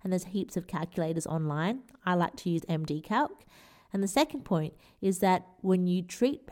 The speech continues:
someone with D K A, you want to closely watch the serum sodium as not to change it too quickly. The next electrolyte is the famous potassium.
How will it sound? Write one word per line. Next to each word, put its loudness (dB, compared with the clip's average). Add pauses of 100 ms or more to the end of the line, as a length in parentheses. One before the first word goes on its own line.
(160)
someone 0
with -2
D -2
K -2
A, 2 (300)
you 2
want 2
to 0
closely 0
watch -4
the -2
serum -4
sodium -2 (260)
as -2
not -2
to -4
change 0
it -8
too 0
quickly. -6 (1400)
The 0
next -2
electrolyte 0 (160)
is 0
the 0
famous 0
potassium. -4